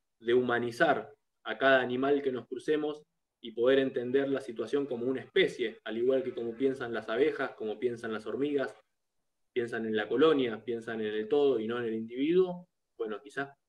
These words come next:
empezar un proceso de, de concepción de, de colonia, de concepción de panal, como deberíamos tener del ambiente, quizá nos lleva a poder, eh,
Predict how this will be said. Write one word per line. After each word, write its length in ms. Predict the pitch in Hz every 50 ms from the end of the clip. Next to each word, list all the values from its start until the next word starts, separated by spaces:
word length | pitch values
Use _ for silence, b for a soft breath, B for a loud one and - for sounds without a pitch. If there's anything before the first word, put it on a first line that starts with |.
| _ _ _ _ -
empezar 440 | 120 117 110 113 110 - 160 160
un 120 | 151 143 135
proceso 500 | 127 117 110 - 143 135 - 147 127 117
de, 360 | 110 107 104 101 101 - - _ _ _ _ _ _ _ _ _ _ _ _ _ -
de 180 | 113 113 107
concepción 720 | - 120 117 110 110 117 110 107 - 143 147 143 139 135
de, 400 | 123 117 110 104 101 101 92 95
de 140 | 107 107 107
colonia, 600 | - 151 143 131 147 156 147 139 135 127 120 - - _ _ _ _ _ _ _ _ _ _ _ _ _ _ _ -
de 100 | - -
concepción 580 | - 107 107 - 110 107 - - 131 131 131
de 460 | 120 113 110 107 101 95 95 95 - - _ _ _ -
panal, 520 | - 110 110 123 139 143 139 131 127 - - _ _
como 240 | - - 101 101 101
deberíamos 480 | 101 101 107 110 123 117 110 107 107 -
tener 440 | 107 107 117 120 113 113 - - _ _ _ _ _ _ _ _ -
del 220 | 110 107 107 107
ambiente, 680 | 104 107 110 131 143 151 156 156 156 170 180 175 - - - _ _ _ _ _ _
quizá 280 | - 117 - 127 127
nos 180 | 135 127 - -
lleva 320 | 135 131 135 131 127 120
a 80 | 107 101
poder, 480 | 104 101 104 110 110 107 107 - - _ _ _ _ _ _ _ _ _ _ -
eh, 300 | - 87 90 90 90 87